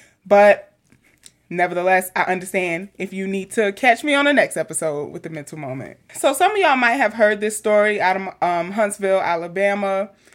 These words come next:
A fifteen-year-old, uh, high school first year, Nigel S-, Shelby, uh, died, uh, by suicide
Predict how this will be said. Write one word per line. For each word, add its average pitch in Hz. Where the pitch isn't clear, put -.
A 170
fifteen-year-old, 202
uh, 175
high 185
school 190
first 277
year, 233
Nigel 208
S-, 208
Shelby, 262
uh, 180
died, 202
uh, 180
by 170
suicide 190